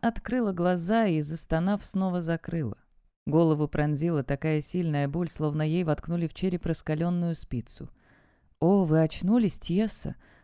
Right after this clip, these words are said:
проворковал рядом незнакомый женский голос. Кто-то приподнял ее голову и поднес к губам что-то прохладное, кажется, ложку. "Пожалуйста, откройте рот, Тьесса". Ирен покорно открыла, гадая, кто же проявил к ней такую заботу.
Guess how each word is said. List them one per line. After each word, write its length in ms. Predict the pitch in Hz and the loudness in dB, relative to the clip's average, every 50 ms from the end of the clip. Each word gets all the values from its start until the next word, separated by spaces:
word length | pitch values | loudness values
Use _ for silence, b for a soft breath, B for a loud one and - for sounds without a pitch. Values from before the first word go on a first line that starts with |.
| b | b
проворковал 640 | b - 175 170 175 - - 185 170 170 160 156 156 | b 0 2 2 2 2 4 4 4 6 4 4 4
рядом 400 | 165 185 185 190 170 160 156 151 | 4 6 4 4 4 2 0 2
незнакомый 560 | 160 160 160 170 165 156 - - 196 180 160 | 0 0 0 0 0 0 0 0 2 2 2
женский 400 | 151 160 165 160 147 - - 170 | 2 0 0 0 -2 -6 -6 -6
голос. 420 | 151 143 123 110 - - - - - b b b b b b b b b b | -2 -2 -2 -2 -2 -6 -12 -16 -20 b b b b b b b b b b
Кто-то 300 | - - 233 247 - 220 | -2 0 0 2 2 2
приподнял 560 | - 208 202 - 196 190 180 202 214 208 185 | 4 4 4 4 4 4 6 4 4 4 4
ее 160 | 165 160 156 | 4 4 2
голову 420 | 156 151 180 208 208 190 160 143 143 | 2 0 0 2 2 2 2 2 2
и 40 | 139 | 2
поднес 460 | - - 147 151 160 175 185 180 156 | 2 2 0 2 2 0 0 0 -2
к 40 | 151 | -4
губам 300 | 156 160 160 185 196 185 | -4 0 0 2 0 0
что-то 320 | - - - 175 - - | -2 -4 -6 -4 -4 -4
прохладное, 760 | - - 156 147 - - - 180 190 190 151 113 117 110 110 | -4 0 0 0 0 -2 -2 0 0 0 0 0 0 -2 -2
кажется, 440 | - - 139 127 123 - - - 143 | -2 -2 -4 -4 -4 -6 -4 -2 -2
ложку. 460 | 139 160 180 175 - - - - - - b b b b b b b b b | 0 0 -2 -4 -6 -10 -16 -18 -20 -20 b b b b b b b b b
"Пожалуйста, 680 | - 151 139 147 175 190 185 170 139 - - - 139 | 0 0 2 2 2 4 4 2 0 -2 0 2 2
откройте 520 | 139 - - - 196 226 226 220 - 151 139 | 2 0 0 0 2 2 2 2 2 0 2
рот, 260 | 135 127 123 - - - - | 2 2 0 0 -4 -6 -6
Тьесса". 600 | - 180 165 190 175 - - - - - - - _ _ _ _ _ _ _ _ _ _ _ - | -8 -4 -2 -2 -2 -2 -4 -10 -12 -14 -14 -16 _ _ _ _ _ _ _ _ _ _ _ -2
Ирен 320 | - 170 196 240 254 247 | 0 2 4 4 4 2
покорно 460 | - 208 196 - 233 233 214 202 170 | 0 -2 -2 0 0 2 4 2 2
открыла, 400 | 160 - - - 190 214 208 180 | 2 -2 -2 0 2 2 2 2
гадая, 420 | 160 151 151 151 160 180 190 185 180 | 2 2 2 4 4 4 4 4 2
кто 240 | - - - 214 233 | -2 -4 -2 -2 0
же 140 | 214 220 | 0 0
проявил 420 | - - 196 196 196 180 214 220 214 | -2 0 2 2 4 2 2 -2 -2
к 80 | - | -2
ней 160 | - 190 202 208 | 0 0 0 0
такую 380 | - 185 - - 180 185 185 | 0 -2 -2 -2 -2 -2 0
заботу. 560 | 160 160 170 151 131 113 110 - - - - | 0 -2 -4 -2 -2 -6 -6 -6 -10 -20 -20